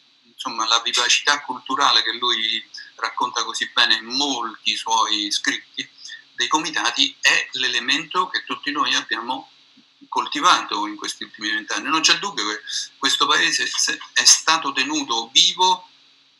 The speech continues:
dal fatto che sono nati in tutte le città italiane,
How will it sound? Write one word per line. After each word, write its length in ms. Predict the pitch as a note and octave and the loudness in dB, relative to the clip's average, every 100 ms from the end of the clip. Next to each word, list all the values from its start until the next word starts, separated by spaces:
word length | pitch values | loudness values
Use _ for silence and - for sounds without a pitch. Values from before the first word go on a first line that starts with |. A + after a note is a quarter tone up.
| _ - | _ -12
dal 280 | - A#2 | -4 -4
fatto 400 | - C#3 C#3 C#3+ | 2 2 2 -4
che 120 | B2+ - | -4 -4
sono 280 | - A#2+ C3 | -6 -6 -2
nati 380 | B2+ - - - | -2 2 0 0
in 260 | A#2+ A2 | -10 -10
tutte 320 | - F3 - B2 | -10 -10 -6 -4
le 100 | A#2+ | -2
città 320 | A#2+ - A#2+ | -4 -4 -2
italiane, 500 | A#2 A#2+ C3 - - | 0 4 4 2 -2